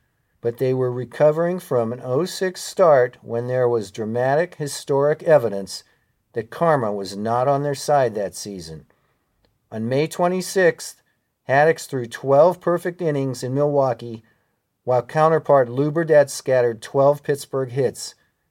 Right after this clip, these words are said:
Finally, Hoak made an error in the thirteenth. Joe Adcock hit the ball over the fence,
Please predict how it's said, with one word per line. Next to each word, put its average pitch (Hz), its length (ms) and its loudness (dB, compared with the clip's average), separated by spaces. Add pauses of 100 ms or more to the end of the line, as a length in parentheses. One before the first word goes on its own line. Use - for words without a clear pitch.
(600)
Finally, 165 520 2
Hoak 175 360 2
made 143 240 -2
an 135 120 -2
error 147 300 4
in 131 100 -2
the 120 80 -4
thirteenth. 151 760 -2 (600)
Joe 156 300 6
Adcock 139 560 4
hit 135 160 -6
the 131 80 -4
ball 131 360 4
over 139 220 2
the 160 80 0
fence, 147 540 -2